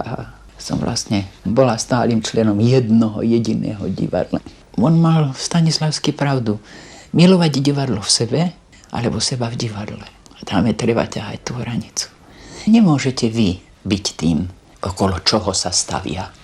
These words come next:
To nie je pravda. Mm-mm. To je strašne zlé. To nie sú herci, ktorí tak... To sú manekyni a ja som nikdy nechcela byť manekinka. Podstatnejšie je divadlo, ale musí mať aj repertoár,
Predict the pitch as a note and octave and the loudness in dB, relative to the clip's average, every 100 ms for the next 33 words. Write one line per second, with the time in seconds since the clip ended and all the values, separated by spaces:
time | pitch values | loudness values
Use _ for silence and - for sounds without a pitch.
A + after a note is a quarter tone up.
0 | - - A#2 A2+ G#2 F#2 - - A2+ - | -16 -6 0 0 0 -2 -8 -8 -10 -12
1 | - - - - F#3+ G3 D3+ B2 - - | -14 -20 -20 0 0 2 0 -2 -8 -20
2 | - - - E3 A#2+ - D#3+ D#3+ - A2 | -20 -8 -2 0 0 0 0 0 -2 -2
3 | A#2 A2+ A2 C#3 D#3+ C#3 - B2 C3 - | 0 0 0 2 4 2 0 -2 -2 -2
4 | - - G#2+ G#2 G2 G#2 - - - - | -6 -6 -6 -6 -6 -8 -10 -18 -6 0
5 | F3+ F#3+ F#3 D3+ F#2+ - - F#2+ G#2+ C#3 | 2 4 4 4 2 0 -6 -4 -2 -2
6 | C#3 - B2 C3 A2+ G2+ F#2 - F2+ E2+ | 0 0 0 0 -2 -4 -4 -8 -8 -6
7 | F#2 F2 F#2 F#2 F#2+ G2+ - - - - | -4 -4 -4 -6 -10 -10 -12 -14 -20 -20
8 | - D#3 - E3+ D#3 D3 D3 - D3+ B2 | -6 -4 -2 0 0 0 0 0 -2 0
9 | D3+ C#3 C#3 C3 B2+ A#2 C#3 - C#3+ C3 | 0 0 -4 -4 -2 0 0 -2 -2 -2
10 | C3+ B2+ B2 B2+ C3 B2 B2+ B2 B2 A#2+ | -2 -2 -4 -6 -8 -8 -10 -8 -8 -10